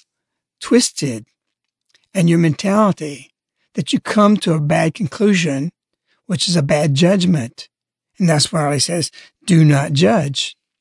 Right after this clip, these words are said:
We have to judge all day long.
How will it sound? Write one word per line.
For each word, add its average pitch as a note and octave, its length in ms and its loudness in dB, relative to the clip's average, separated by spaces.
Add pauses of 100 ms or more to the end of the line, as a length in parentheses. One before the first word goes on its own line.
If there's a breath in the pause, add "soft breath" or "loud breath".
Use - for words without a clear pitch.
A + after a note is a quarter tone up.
(840)
We C#4 160 2
have F#3 100 2
to E3+ 120 -2
judge C#3+ 340 4
all C#3 180 2
day C#3 180 0
long. E3+ 400 0